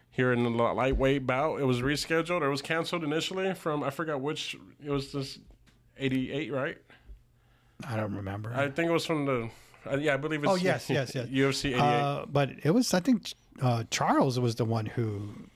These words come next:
Speaker 2: had to postpone or injured or something.
Speaker 1: Yeah,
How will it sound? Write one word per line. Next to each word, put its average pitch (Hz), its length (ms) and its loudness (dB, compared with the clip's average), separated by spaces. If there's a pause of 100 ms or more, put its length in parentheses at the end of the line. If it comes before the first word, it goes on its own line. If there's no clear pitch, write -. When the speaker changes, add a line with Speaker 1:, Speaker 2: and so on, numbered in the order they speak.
(580)
Speaker 2:
had 135 160 0
to 127 160 2
postpone 127 680 0
or 120 100 0
injured 131 520 2
or 113 100 -2
something. 131 320 0
Speaker 1:
Yeah, 120 300 2